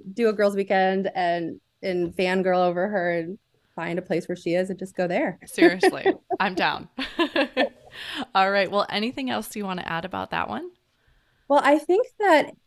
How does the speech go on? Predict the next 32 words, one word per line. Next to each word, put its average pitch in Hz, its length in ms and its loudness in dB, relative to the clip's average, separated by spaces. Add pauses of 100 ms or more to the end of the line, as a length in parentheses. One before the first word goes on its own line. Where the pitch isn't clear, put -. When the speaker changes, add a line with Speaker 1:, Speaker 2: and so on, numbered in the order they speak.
Speaker 1:
if 285 240 2
you 349 80 8
have 233 320 4
read 175 280 2
The 196 80 2
Nightingale 156 840 -2 (220)
and 180 140 -6
that's 180 200 0
your 185 120 0
only 180 200 0
Kristen 185 340 -8
Hanna 165 280 -4
book, 147 340 0 (840)
I 190 120 2
would 180 240 0
definitely 180 340 0
encourage 170 480 -4
you 147 480 -2
to 165 100 -8
try 151 240 -4
out 123 140 -2
some 165 120 -4
of 143 60 -2
these 151 180 -4
other 135 240 -2
ones, - 400 -6
because 180 600 -4
what 180 240 -2
I 180 120 -2
love 170 460 2
that 175 160 -2
she, 170 300 -6